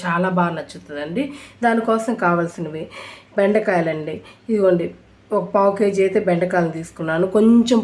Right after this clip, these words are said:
పొడవుగా కట్ చేసుకోవాలండి, ఒక ఇంచు ఇంచు పొడవుగా కట్ చేసుకున్నాను అండి. ఎల్లిపాయలు, ఎల్లిపాయలు కొంచెం ఎక్కువ వేసుకోండి,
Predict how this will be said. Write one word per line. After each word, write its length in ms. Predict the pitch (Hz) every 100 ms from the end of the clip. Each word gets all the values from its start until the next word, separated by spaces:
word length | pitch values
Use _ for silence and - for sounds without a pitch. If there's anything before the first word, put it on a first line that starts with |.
| 208
పొడవుగా 340 | 196 190 208 202
కట్ 140 | 160 165
చేసుకోవాలండి, 760 | 160 - 151 147 143 147 156 - - _ _ _ _ -
ఒక 120 | - 190
ఇంచు 220 | 190 185 180
ఇంచు 240 | 175 170 175 - - 349 320 -
పొడవుగా 320 | 208 202 202 226
కట్ 160 | 180 175
చేసుకున్నాను 440 | 170 170 - 156 156
అండి. 160 | 165 185 202
ఎల్లిపాయలు, 520 | 220 - 180 160 170 - - - 233
ఎల్లిపాయలు 420 | 233 247 240 220 226
కొంచెం 260 | 190 190 196 185
ఎక్కువ 240 | 185 202 185
వేసుకోండి, 420 | 175 170 - 165